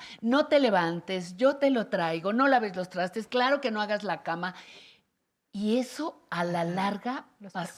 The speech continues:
Speaker 2: perjudica.
Speaker 1: factura, ¿verdad?
Speaker 2: Así es.
Speaker 1: Hoy tenemos, no se trata tampoco de explotar su trabajo,
Speaker 2: Ajá.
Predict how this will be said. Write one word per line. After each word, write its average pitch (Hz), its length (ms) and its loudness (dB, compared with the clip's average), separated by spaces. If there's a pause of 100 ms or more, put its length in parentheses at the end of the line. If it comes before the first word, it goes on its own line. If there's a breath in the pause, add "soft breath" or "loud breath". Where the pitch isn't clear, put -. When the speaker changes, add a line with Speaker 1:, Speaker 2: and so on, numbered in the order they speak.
(120)
Speaker 2:
perjudica. 185 100 -8
Speaker 1:
factura, 233 580 -8
¿verdad? 139 440 -10 (160)
Speaker 2:
Así 175 320 -16
es. 156 100 -20 (320 soft breath)
Speaker 1:
Hoy 233 160 4
tenemos, 240 560 2
no 214 160 0
se 226 120 -2
trata 190 300 0
tampoco 165 380 -2
de 156 100 -4 (240)
explotar 135 640 -6
su 175 180 -4
trabajo, 175 460 2
Speaker 2:
Ajá. 190 140 -2